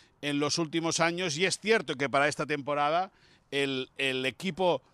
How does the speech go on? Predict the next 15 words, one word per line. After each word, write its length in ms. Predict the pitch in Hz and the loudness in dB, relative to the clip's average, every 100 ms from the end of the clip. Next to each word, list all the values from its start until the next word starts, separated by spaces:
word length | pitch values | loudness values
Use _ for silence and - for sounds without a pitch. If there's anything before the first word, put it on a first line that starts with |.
| _ _ | _ _
ha 160 | 196 196 | 0 2
competido 580 | 196 151 165 165 175 151 | 0 0 -4 -2 -2 4
más, 300 | 180 220 180 | 4 2 -2
ha 40 | |
competido 460 | 170 151 139 147 135 | -4 -6 -4 -4 -4
mejor, 380 | 127 160 202 151 | -2 -2 -2 -4
no 300 | 170 214 226 | 0 2 2
le 140 | 190 | 2
ha 80 | 165 | 0
dado 400 | 165 151 120 101 _ _ - | 0 -2 -4 -10 _ _ -4
para 200 | 160 156 | 0 0
meterse 380 | 147 131 165 180 | 0 -4 -6 -6
en 60 | |
semifinales, 680 | 165 180 170 180 175 190 190 | -8 -8 -8 -2 -2 0 -2
aunque 440 | 156 165 147 190 | -2 -2 -4 -4